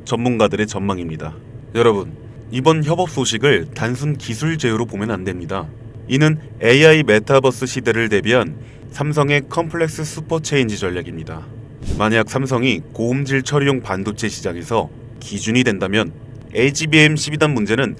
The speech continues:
한시적 소문에 불과할 겁니다. 삼성전자의 엠오유 이슈도 있는 거 여러분 알고 계시죠?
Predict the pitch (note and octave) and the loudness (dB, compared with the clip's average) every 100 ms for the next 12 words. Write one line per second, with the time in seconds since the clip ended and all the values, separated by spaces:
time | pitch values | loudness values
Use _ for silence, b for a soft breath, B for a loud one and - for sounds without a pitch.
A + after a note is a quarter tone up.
0 | B B B - E3 D3+ E3 D#3+ D3 - | B B B -4 -2 -2 -2 -2 -4 -10
1 | D3+ D#3 D3+ A#2+ G2 F2+ - D#2+ D#2 D#2 | -2 2 2 2 0 -2 -6 -8 -10 -12
2 | - - - - E3+ F3 E3+ E3 D#3+ D#3 | -14 -18 -6 -4 2 2 4 2 6 8
3 | D3+ D3+ - G#2+ A#2 C3 C3 A#2 G#2+ - | 8 6 4 2 4 4 4 2 -4 -4
4 | A2+ G2+ G2 F2+ E2 D#2+ - - - G2+ | -4 -2 -4 -4 -6 -8 -18 -18 -4 -2
5 | G2 G#2+ F#2 G#2+ F#2 - C3+ B2 | 0 0 0 -2 -4 -2 2 2